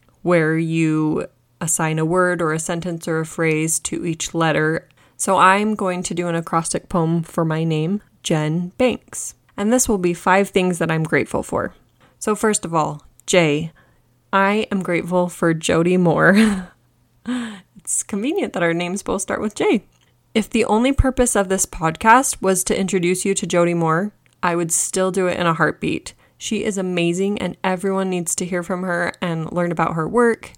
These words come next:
She went to the life coach school, and so I'm sure there are many others who have gone to the life coach school that are just as amazing, but I really like her unique take on it, how she's incorporated faith into it all because she too is a member of the Church of Jesus Christ of Latter-day Saints.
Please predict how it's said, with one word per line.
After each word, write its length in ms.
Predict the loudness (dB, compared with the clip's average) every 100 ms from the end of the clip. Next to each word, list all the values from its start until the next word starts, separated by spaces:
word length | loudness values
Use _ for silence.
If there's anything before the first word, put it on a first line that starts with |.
| _ _
She 200 | -4 -2
went 160 | -2 -4
to 100 | -2
the 60 |
life 300 | 2 0 0
coach 340 | -2 -2 -2 -6
school, 460 | -2 -2 0 -2 -6 -20 -12
and 220 | -4 -2 0
so 120 | 0
I'm 140 | 0
sure 180 | 0 0
there 180 | 2 2
are 120 | 2
many 320 | 0 0 -2
others 400 | 0 0 0 -2
who 100 | -2
have 120 | -2
gone 220 | 0 -2 -4
to 100 | -6
the 100 | -4
life 300 | -2 -4 -4
coach 280 | -6 -4
school 260 | -8 -2 -2
that 120 | -2
are 100 | -4
just 280 | -4 -6 -4
as 140 | -4 -4
amazing, 540 | -2 -2 -2 -4 -6 -10 -20 _ _
but 100 | 0
I 60 | 2
really 340 | 2 2 2
like 280 | 0 -2 -4
her 300 | 0 0 0
unique 500 | -2 -4 -4 -6 -8
take 280 | -6 -4 -2
on 180 | -2
it, 260 | -2 -6 -8 _ -20 _
how 140 | -8 -4
she's 240 | -2 -2
incorporated 1000 | -4 -2 -4 0 0 2 2 -2 -2 -6 -12 _ _
faith 400 | -2 2 2 0
into 280 | -4 -2 0
it 100 | 2
all 180 | 4 2
because 320 | 0 -4 -4
she 220 | -4 -4
too 260 | -4 -2 0
is 120 | 2
a 40 | 2
member 320 | 0 2 0
of 140 | 0
the 60 | -2
Church 260 | -6 -6
of 100 | -6
Jesus 340 | -6 -6 -6 -4
Christ 320 | -4 -2 -2
of 80 | 0
Latter-day 380 | 2 2 0 -2
Saints. 500 | -2 -4 -4 -6